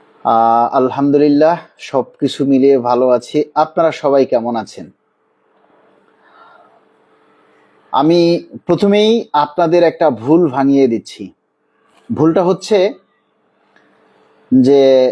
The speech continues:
আমি বাংলাদেশ সরকারি কর্মচারী কল্যাণ ফেডারেশন থেকে পদত্যাগ করেছি, এটা সঠিক। এখন এই পদত্যাগ নিয়ে আপনারা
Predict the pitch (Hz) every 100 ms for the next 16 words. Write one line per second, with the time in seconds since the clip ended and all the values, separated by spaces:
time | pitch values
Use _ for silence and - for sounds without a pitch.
0 | - - 143 180 180 196 277 - _ -
1 | 139 160 170 175 - 151 147 160 160 156
2 | 151 151 165 160 156 151 151 151 147 -
3 | 139 143 139 151 147 143 131 151 151 127
4 | 123 120 - 107 95 - 95 _ _ _
5 | _ _ _ _ _ _ _ _ _ _
6 | 135 147 143 - - - 139 120 104 -
7 | - _ _ _ _ _ _ _ _ _
8 | _ _ - 143 208 196 190 - _ _
9 | _ _ 180 196 226 233 233 208 - 165
10 | 170 208 190 - 170 185 165 170 - _
11 | _ _ _ _ _ _ _ _ _ 143
12 | 139 165 180